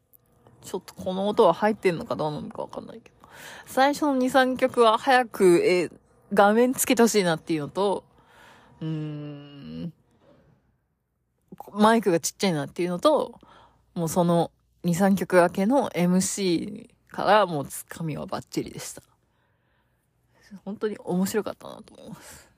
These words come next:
ぜひまだ行ってない方は、愛子のコンサート。まだね、二月二十九木曜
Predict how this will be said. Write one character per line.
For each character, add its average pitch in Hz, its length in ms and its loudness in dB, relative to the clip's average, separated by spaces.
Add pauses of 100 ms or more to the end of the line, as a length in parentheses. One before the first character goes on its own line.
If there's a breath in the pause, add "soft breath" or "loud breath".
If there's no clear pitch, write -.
(140)
ぜ 165 140 -6
ひ - 220 -16
ま 143 140 -8
だ - 240 -12 (100)
行 147 140 -10
っ - 20 -20
て 160 120 -10
な 147 80 -4
い - 40 -8
方 - 220 -14
は、 - 220 -12 (160)
愛 151 180 -4
子 - 160 -10
の 92 220 -14 (260)
コ - 120 -2
ン 147 40 -4
サ 147 100 -8
ー - 20 -10
ト。 - 220 -16 (500 loud breath)
ま 214 120 4
だ 165 80 2
ね、 156 240 -6
二 180 140 0
月 160 180 -4
二 165 140 -2
十 151 180 -8 (140)
九 180 260 2
木 175 280 0
曜 175 200 2